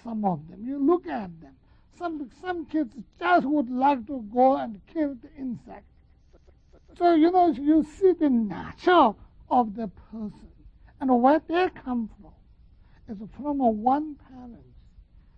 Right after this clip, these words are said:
with the one family, with one way of bringing.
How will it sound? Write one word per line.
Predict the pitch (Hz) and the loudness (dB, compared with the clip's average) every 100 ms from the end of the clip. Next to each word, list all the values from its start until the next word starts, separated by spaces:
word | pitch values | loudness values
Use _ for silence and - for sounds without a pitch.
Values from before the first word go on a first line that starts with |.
| _ - | _ -6
with | 214 226 | -2 -2
the | 269 | -2
one | 214 240 330 339 240 | 2 2 2 -2 -10
family, | 262 262 247 214 165 175 | -10 -6 -6 -6 -10 -14
with | 247 269 | -8 -2
one | 269 330 339 330 294 | 4 6 6 2 -2
way | 277 277 | -2 -2
of | 262 233 202 | -6 -14 -14
bringing. | 233 240 240 220 | -8 -8 -6 -8